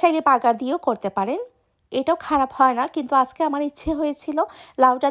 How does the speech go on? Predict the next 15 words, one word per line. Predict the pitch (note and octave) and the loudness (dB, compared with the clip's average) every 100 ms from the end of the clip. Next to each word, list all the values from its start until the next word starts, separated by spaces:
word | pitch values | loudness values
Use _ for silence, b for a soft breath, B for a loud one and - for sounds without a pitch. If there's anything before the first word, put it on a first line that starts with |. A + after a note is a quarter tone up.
| D4 | -2
দেখে | C#4+ - G#4 | -6 -2 0
যে | A#3+ A#3 | 0 0
হাতে | C4 C4 C4+ | 0 0 -6
মেখে | C4+ C#4 A3+ | -6 -4 -2
রান্না | F#3 G3 G3 | -2 -6 -6
করি, | B3+ A#4+ _ _ _ _ - | -4 -4 _ _ _ _ -2
মানে | C4 C#4 D4 | -2 0 -2
দেশের | - F4 | 0 -2
একটা | D#4+ C#4+ A3+ | 0 -2 0
ভাব | B3 G#3 | 2 2
আসবে | F#3+ - G3+ G3+ | 0 -6 -8 -8
আর | G3+ | -10
কি। | - - _ b b b | -18 -18 _ b b b
তো | C#4+ C#4 | -2 0
সত্যি | F4+ F4 - | 0 0 -2